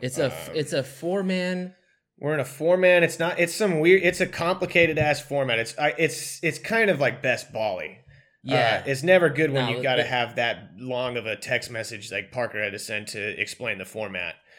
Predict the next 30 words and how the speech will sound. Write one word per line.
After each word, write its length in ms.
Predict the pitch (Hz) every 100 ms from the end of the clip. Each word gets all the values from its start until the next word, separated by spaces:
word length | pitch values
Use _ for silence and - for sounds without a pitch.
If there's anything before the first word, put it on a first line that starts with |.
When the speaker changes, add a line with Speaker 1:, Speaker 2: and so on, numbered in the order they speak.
| -
Speaker 1:
It's 160 | 165
called, 420 | - 165 160 170 151
though, 240 | 135 139
it's 140 | 135
called 440 | - 151 143 139 -
four-person 680 | - 156 156 - 156 - 117
multi-ball. 840 | 110 123 127 113 98 90 85 - -
So 400 | - 110 107 -
this 220 | 143 185
is 180 | 185 180
actually, 480 | 143 135 135 123 127 _ _ _ _ _ _ - _ _ _ _ _ _
I 60 | 120
want, 220 | 131 117
I 60 | 127
want, 160 | 127 120
I 40 |
wanna 120 | 127
read 60 | 107
it. 40 |
Speaker 2:
Cypress 400 | 202 202 202 -
Lakes. 280 | 165 113 -
We'll 100 | 139
be 140 | 147
at 80 | 139
Cypress 420 | - 160 151 143
Lakes 220 | 139 131 -
Golf 260 | 110 101
Club 200 | - 78
as 120 | 107 71
well. 220 | 53